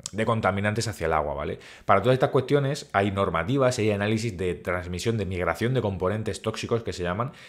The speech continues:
desde los materiales en contacto con alimentos hacia el propio alimento o el agua. Eso está súper estudiado. Entonces estos materiales son mucho más resistentes y son una de las opciones ideales igual que cuando tienes un tupper, un tupper bueno de este que cuesta pasta, se nota que el material es resistente, pues con las botellas de agua pasa lo mismo, ¿no?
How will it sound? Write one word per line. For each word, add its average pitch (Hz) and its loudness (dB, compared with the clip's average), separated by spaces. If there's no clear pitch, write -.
desde 107 4
los 104 6
materiales 101 4
en 120 0
contacto 120 0
con 120 2
alimentos 139 0
hacia 110 0
el 101 0
propio 117 4
alimento 120 2
o - 4
el 98 2
agua. 90 4
Eso - -8
está 127 -4
súper 107 0
estudiado. 92 0
Entonces 92 -8
estos 107 -6
materiales 107 0
son 98 -4
mucho 101 -6
más 98 -2
resistentes 127 -2
y 117 2
son 135 4
una 135 2
de 123 8
las 123 4
opciones 123 2
ideales 120 6
igual 104 4
que 104 -2
cuando 92 2
tienes 95 -4
un 92 -4
tupper, 92 2
un 80 -10
tupper 90 2
bueno 92 2
de 87 0
este 87 -4
que 85 2
cuesta 87 -2
pasta, 92 0
se 82 -8
nota 87 -6
que 80 -6
el 80 -8
material 85 -4
es 82 -6
resistente, 95 -6
pues - -4
con 90 0
las 87 2
botellas 90 0
de 95 0
agua 92 0
pasa 90 -2
lo 73 -6
mismo, 76 -14
¿no? 78 -12